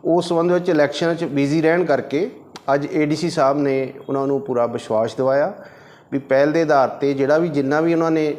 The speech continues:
ਡਿਮਾਂਡਸ ਰੱਖੀਆਂ ਸੀਗੀਆਂ, ਉਹਦਾ ਹੱਲ ਕੀਤਾ ਜਾਊਗਾ ਔਰ ਡੇ ਬੇਸ 'ਤੇ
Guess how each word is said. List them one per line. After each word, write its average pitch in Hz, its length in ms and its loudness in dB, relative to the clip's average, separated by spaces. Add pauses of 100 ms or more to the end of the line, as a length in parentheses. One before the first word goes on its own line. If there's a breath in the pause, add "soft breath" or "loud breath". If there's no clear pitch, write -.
ਡਿਮਾਂਡਸ 127 420 0
ਰੱਖੀਆਂ 127 400 -2
ਸੀਗੀਆਂ, 120 380 -6 (640 loud breath)
ਉਹਦਾ 156 200 4
ਹੱਲ 131 220 2
ਕੀਤਾ 135 320 -2
ਜਾਊਗਾ 156 360 2
ਔਰ 175 240 0
ਡੇ 151 280 2
ਬੇਸ 175 280 0
'ਤੇ 165 480 -4